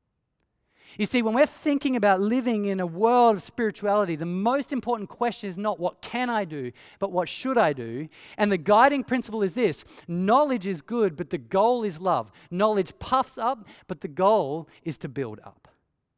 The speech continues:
And so in the church in Corinth, this is how it plays out. You can eat the meat, but should you eat the meat is a different question. Now, as we thi-, see this and think about this today, then the question, I think, is, okay, so what about,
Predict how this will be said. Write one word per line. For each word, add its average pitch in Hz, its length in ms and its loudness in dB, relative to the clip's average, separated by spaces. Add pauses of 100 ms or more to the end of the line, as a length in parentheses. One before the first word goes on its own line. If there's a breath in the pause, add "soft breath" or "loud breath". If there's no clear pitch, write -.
(720 soft breath)
And 180 160 -2
so 175 240 2
in 214 500 -4
the 196 80 -12
church 208 320 -4
in 185 80 -8
Corinth, 180 380 -10
this 170 240 -6
is 196 240 -6
how 151 280 -4
it 151 140 -10
plays 165 280 -6
out. 175 260 -4
You 139 160 -12
can 240 340 -4
eat 262 160 -6
the 254 80 -8
meat, 233 320 -8
but 156 140 -4
should 202 260 -10
you 180 120 -4
eat 165 120 -6
the 156 60 -8
meat 147 300 -6
is 143 120 -10
a 131 60 -8
different 123 340 -12
question. - 420 -16 (1300 soft breath)
Now, 202 140 6
as 165 100 0
we 269 160 2
thi-, - 420 -6
see 226 280 -2
this 135 320 -6
and 170 100 -8
think 180 180 -6
about 156 200 -2
this 135 100 -12
today, 147 380 -2
then 135 100 -8
the 160 80 -8
question, 302 380 -4
I 196 60 -2
think, - 380 -8
is, 123 360 -8
okay, 131 320 -6
so - 160 -8
what 247 120 -2
about, 175 320 2